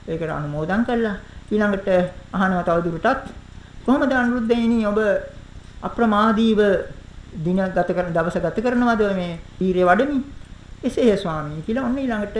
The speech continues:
අනුරුද්ධ ස්වාමීන් වහන්සේ ඒ මේ තුන් නම ගෙන ගිය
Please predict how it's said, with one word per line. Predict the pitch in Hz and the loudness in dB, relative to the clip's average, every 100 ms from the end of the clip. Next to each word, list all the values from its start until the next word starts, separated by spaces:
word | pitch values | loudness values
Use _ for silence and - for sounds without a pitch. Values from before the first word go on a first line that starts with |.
| 226 | -2
අනුරුද්ධ | 202 226 214 | 0 0 -2
ස්වාමීන් | 208 190 185 185 | -4 -4 -2 -2
වහන්සේ | 196 196 247 180 - - - - | -2 -2 -2 -2 -6 -16 -18 0
ඒ | 220 | 4
මේ | 226 254 | 4 2
තුන් | 247 233 | 2 2
නම | 220 220 | 4 2
ගෙන | 214 208 | 2 0
ගිය | 202 254 | 0 0